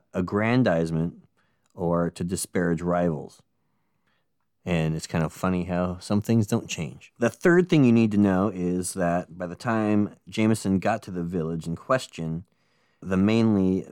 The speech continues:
middle to later nineteenth century practice of slave trading was in full swing in the interior of Central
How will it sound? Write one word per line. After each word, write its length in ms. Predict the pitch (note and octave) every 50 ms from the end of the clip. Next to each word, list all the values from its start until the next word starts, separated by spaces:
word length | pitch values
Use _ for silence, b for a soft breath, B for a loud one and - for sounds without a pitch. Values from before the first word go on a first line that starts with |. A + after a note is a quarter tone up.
| - E2
middle 480 | E2+ F2+ G2 A2+ A2 A2 A2 A2+ A2+ G#2+
to 460 | - - - G2 F#2 F2+ F2+ F2 -
later 360 | - F2+ F#2+ G2+ G2+ F#2+ F#2 F2+
nineteenth 440 | F2+ F#2 F#2+ - - G2 F2+ -
century 360 | - A2 A2 - - - E2+ D#2+
practice 500 | - - - G#2 G2+ - - F2+ - -
of 100 | E2+ -
slave 460 | - - - G#2 G#2+ A2 A#2 B2 A#2+
trading 400 | - - F2+ E2+ E2 D#2+ E2+ E2+
was 160 | E2 D#2+ D#2
in 80 | E2+ -
full 240 | - - G#2 G2
swing 640 | - - - - A#2 A#2 A#2+ A2 F#2 E2+ E2+ E2+ E2 -
in 120 | - F2+
the 120 | F2+ F2+ F2+
interior 600 | F2+ F2 - - F#2+ F#2 F2+ F2 F2 F2+ F2 D2+
of 240 | D2 E2 D#2 D#2 -
Central 400 | - - - G2 F2 - D2+ -